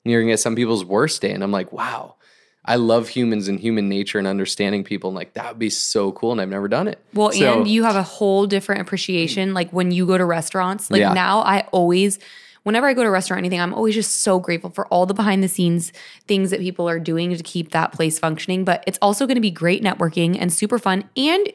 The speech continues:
Speaker 2: the environment, are you kidding me? There's gonna be
Speaker 1: Oh,
Speaker 2: kids
Speaker 1: it's gonna be epic.
Speaker 2: running around everywhere, picking out their pumpkins,
Speaker 1: It's
Speaker 2: like,
Speaker 1: legit
Speaker 2: so
Speaker 1: gonna
Speaker 2: happy.
Speaker 1: be fun. I offer to do it for free, and they're like, "Nope, we pay sixteen an hour. You have to fill out all this employment paperwork and all these W nines and whatever.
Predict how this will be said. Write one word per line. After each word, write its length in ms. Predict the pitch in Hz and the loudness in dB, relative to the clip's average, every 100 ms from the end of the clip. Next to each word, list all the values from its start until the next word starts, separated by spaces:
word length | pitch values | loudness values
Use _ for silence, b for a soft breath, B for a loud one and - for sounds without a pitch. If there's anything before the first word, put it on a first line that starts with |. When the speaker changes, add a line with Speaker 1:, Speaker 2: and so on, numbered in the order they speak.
| - | -4
Speaker 2:
the 180 | 240 | 0
environment, 600 | 254 220 170 175 220 247 | 2 2 2 2 2 2
are 60 | - | 2
you 140 | 208 | 0
kidding 280 | 185 208 208 | 0 0 0
me? 100 | 240 | 2
There's 160 | 220 214 | 0 0
gonna 120 | 220 | 0
be 120 | 226 - | 0 2
Speaker 1:
Oh, 60 | 139 | 4
Speaker 2:
kids 160 | - 208 | 4 0
Speaker 1:
it's 140 | - | -4
gonna 160 | - 110 | 0 2
be 60 | 107 | 2
epic. 160 | 117 | 2
Speaker 2:
running 200 | 240 254 | 2 2
around 180 | 254 254 | 2 0
everywhere, 400 | - 202 220 233 | 0 0 2 0
picking 320 | 233 220 220 | 0 -2 -2
out 120 | 226 220 | -2 -2
their 100 | 214 | 0
pumpkins, 460 | 208 190 220 220 | 0 0 0 0
Speaker 1:
It's 40 | 208 | 0
Speaker 2:
like, 80 | 127 | 2
Speaker 1:
legit 160 | 131 | 4
Speaker 2:
so 100 | 151 | 4
Speaker 1:
gonna 120 | 170 131 | 4 4
Speaker 2:
happy. 160 | 120 | 2
Speaker 1:
be 40 | 139 | 2
fun. 200 | 139 98 | 2 2
I 100 | 95 | 0
offer 280 | 110 117 123 | 0 0 -2
to 100 | 117 | 0
do 140 | 117 | 0
it 60 | 107 | 0
for 140 | 104 | -4
free, 300 | - 113 113 | -6 -2 0
and 100 | 92 98 | 0 -2
they're 80 | |
like, 160 | 98 95 | -2 0
"Nope, 320 | 123 165 202 | 4 4 4
we 160 | 120 127 | 0 -2
pay 220 | 139 120 | 0 -2
sixteen 560 | - 151 - - 156 160 | -2 -4 -6 -6 -4 -2
an 120 | 143 | -2
hour. 440 | 135 139 156 175 B B | 0 2 2 0 B B
You 300 | 247 202 123 | 2 4 2
have 80 | |
to 60 | 170 | 0
fill 200 | - 131 | 0 2
out 60 | 104 | 4
all 160 | 113 | 4
this 160 | 127 139 | 2 0
employment 480 | 135 - 139 139 135 | -4 0 0 0 -2
paperwork 560 | 135 131 131 131 135 | -2 -2 -2 0 2
and 60 | 135 | 2
all 60 | 117 | 2
these 120 | 120 | 2
W 340 | 113 120 139 | 2 2 0
nines 440 | 135 127 127 131 123 | -4 -4 -4 -6 -6
and 120 | 117 | -4
whatever. 500 | 107 107 110 135 143 | -2 -2 0 -2 -2